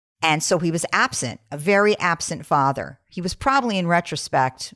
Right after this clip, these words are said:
with this other woman a good amount of that time, but nobody knew that at the time, and especially his wife, Janice, who feels that she was completely blindsided and had no idea.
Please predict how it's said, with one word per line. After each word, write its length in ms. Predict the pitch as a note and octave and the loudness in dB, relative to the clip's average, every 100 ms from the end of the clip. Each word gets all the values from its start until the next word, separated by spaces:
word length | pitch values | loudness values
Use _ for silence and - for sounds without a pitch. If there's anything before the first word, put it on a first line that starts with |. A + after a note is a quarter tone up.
| _ | _
with 200 | D3+ E3 | -8 -4
this 160 | E3 - | -4 -4
other 220 | D3+ C#3 | -2 -2
woman 520 | C#3 D#3 C3 A#2 B2+ - | -2 0 0 -2 -6 -10
a 80 | C#3+ | -10
good 200 | E3 D3 | -2 0
amount 280 | C#3 C3 C3 | 0 -2 -2
of 80 | C3 | -4
that 160 | B2 | -6
time, 260 | - A#2+ C3 | -2 -2 0
but 140 | F#3 | 2
nobody 400 | A3+ A#3+ A#3+ F#3+ | 4 4 2 0
knew 180 | E3+ E3 | 0 0
that 200 | D3+ A2+ | 0 0
at 60 | A#2 | -2
the 60 | |
time, 340 | - G#2+ G2 G#2 | -6 -4 -4 -4
and 120 | C#3+ - | -8 -8
especially 640 | D#3 - - C4 C#4 F#3+ C#3+ | -8 -6 -2 0 0 0 -2
his 120 | C#3+ | 0
wife, 300 | D3 C#3 - | 0 0 -2
Janice, 480 | - D#3 C#3 A2+ - | 0 2 2 -2 -6
who 240 | C3+ C3+ - | -8 -10 -14
feels 260 | - D#3+ C#3 | -2 -2 -2
that 100 | B2 | -6
she 100 | E3 | -8
was 120 | D3 | -8
completely 460 | D3+ - F#3 D#3 C#3+ | -10 -6 -6 -6 -8
blindsided 960 | C#3 C3+ D3 D3 - B2+ B2 A#2+ A#2+ - - | -4 0 2 0 0 0 0 -2 -6 -10 -6
and 140 | C#3 | 0
had 180 | D3 C3+ | 0 2
no 200 | D3 C#3+ | 0 2
idea. 500 | B2+ A#2+ C3+ A2 | 0 -4 -4 -6